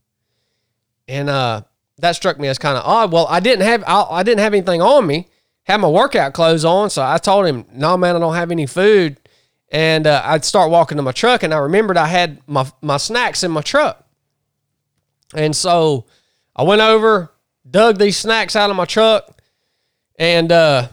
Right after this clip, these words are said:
find the dude again. And I gave him a handful of protein bars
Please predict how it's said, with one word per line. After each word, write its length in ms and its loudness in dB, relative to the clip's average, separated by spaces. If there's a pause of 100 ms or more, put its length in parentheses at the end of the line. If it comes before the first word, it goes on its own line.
(200)
find 420 -2
the 60 2
dude 260 2
again. 540 -2 (600)
And 360 0
I 100 0
gave 340 2
him 380 -2
a 120 -2
handful 520 0
of 100 -2
protein 480 0
bars 580 0